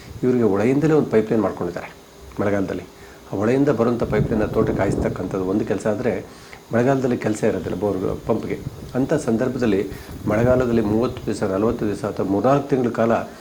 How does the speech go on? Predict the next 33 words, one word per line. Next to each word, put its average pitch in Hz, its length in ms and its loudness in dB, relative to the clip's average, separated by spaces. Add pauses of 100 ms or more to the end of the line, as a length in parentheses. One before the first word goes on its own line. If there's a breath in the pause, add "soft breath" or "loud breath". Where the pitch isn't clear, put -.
(300 loud breath)
ಈ 120 40 4
ಬೋರ್‌ವೆಲ್‌ಗೆ 117 500 0
ನೀರು 110 240 2
ತುಂಬಿಸುವಂಥ 104 480 -2
ಒಂದು 92 260 -4
ಕೆಲಸ 107 240 -6
ಮಾಡಿದ್ದೇ 101 360 -2
ಆದರೆ 104 340 0 (400 loud breath)
ಖಂಡಿತ 143 320 0
ಮತ್ತೆ 107 340 -2
ಮತ್ತೆ 117 220 0
ಬೋರ್‌ವೆಲ್ 101 340 0
ಕೊಡ್ಸೋಂಥ 92 400 -8
ಒಂದು 90 340 -6
ಸಂದರ್ಭ 87 500 -6
ಬರೋದಿಲ್ಲ. 98 220 -6
ಆದ-, 131 260 -6
ಹಾಗಾಗಿ 127 580 0 (540 loud breath)
ನದಿ 117 240 4
ಪಕ್ಕ, - 260 -2
ಡ್ಯಾಮ್‌ಗಳ 104 480 2
ಪಕ್ಕ 104 220 -2
ನೀರಿದೆ 101 420 0
ಅನ್ನೋ 95 160 2
ಒಂದು 90 200 -2
ಕಲ್ಪನೆ 95 380 -2
ನಮ್ಗೆ - 160 -4
ಖಂಡಿತ 95 280 -2
ಒಂದು 90 240 -2
ಸುಳ್ಳು. 107 260 -2 (640 loud breath)
ಆ, 98 240 -2
ನೀರು 101 240 2
ಸಿಗ್ಬೋದು, 113 480 0